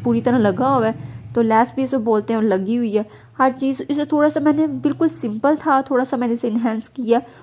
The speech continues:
और काफ़ी अच्छा ये, अ, डिज़ाइन हो गया। I'm sure आपको ज़रूर पसंद आएगा। जब मैं स्टाइल करूँगी, वेयर करूँगी, तो ये वाला ब्लैक ड्रेस मुझे बहुत ज़्यादा पसंद है,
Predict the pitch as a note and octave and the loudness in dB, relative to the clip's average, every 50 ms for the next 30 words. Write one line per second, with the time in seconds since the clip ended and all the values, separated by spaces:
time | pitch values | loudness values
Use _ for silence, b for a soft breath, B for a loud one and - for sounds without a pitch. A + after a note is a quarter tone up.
0 | B - A3 A3 - A3 G#3+ G#3+ - C4+ C#4+ C4+ - - C#4 C#4+ C#4+ C4 A#3+ A#3 | B -6 -4 -2 0 0 0 0 0 -2 -2 -2 -2 -2 -2 0 0 2 2 2
1 | F#3 - - - A#3 A3 F#3+ F#3 G#3+ G3 G3+ G3+ G3+ G#3 A3 A#3 G#3+ G3+ G3+ G3 | 0 0 -2 0 0 2 2 0 0 0 0 0 -2 0 0 0 0 0 0 0
2 | A#3 A#3+ - - A3+ G#3+ G3+ - - A3 A#3+ C4+ A3+ - - - G#3 F#3+ G3 G3+ | 0 0 0 0 -2 -4 -4 -2 0 2 2 2 0 0 -2 -4 -2 -2 -2 -2
3 | G#3 B3 A#3 - A#3+ G#3 G3+ G#3+ G#3 G3+ F#3 G#3 G3 G3+ A3+ - - G#3 G#3 G3+ | -2 -4 -2 -2 -2 -2 0 -2 -2 -2 -2 -4 -4 -4 -4 -2 0 0 0 0
4 | G#3+ G#3+ G#3+ G#3 G3 F#3+ A3 G3+ G#3+ G#3+ G#3 - A#3 G3+ G3+ F#3+ F#3+ A3 - G#3 | 0 0 0 0 0 -2 0 0 0 0 0 0 0 0 0 0 -2 0 0 0
5 | G#3 G3 G#3+ A3 A3+ A3 G3+ F#3 G#3+ F#3 F#3+ F#3+ - G#3 A#3 A#3 - A3 F#3+ G3 | 2 4 4 4 4 4 2 2 0 0 0 0 0 0 0 -2 -4 -6 -6 -4
6 | F#3 F#3 G3+ G#3 - - - A3+ G#3+ A3 G#3+ A#3+ A3 - G#3+ G#3+ G#3 A3+ | -4 -4 -4 -6 -6 -4 -2 -2 -2 0 -2 -4 -4 -2 -4 -4 -6 -8